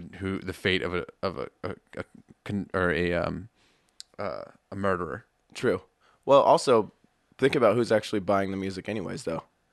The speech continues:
Speaker 1: The
Speaker 2: Those are the
Speaker 1: listener.
Speaker 2: people that's impor-, it's the listener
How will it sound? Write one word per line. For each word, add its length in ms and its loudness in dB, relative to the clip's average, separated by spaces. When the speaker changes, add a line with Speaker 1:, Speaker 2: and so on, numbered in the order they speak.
Speaker 1:
The 80 4
Speaker 2:
Those 80 4
are 20 4
the 60 4
Speaker 1:
listener. 180 0
Speaker 2:
people 180 4
that's 200 2
impor-, 300 -2
it's 140 -6
the 100 0
listener 560 0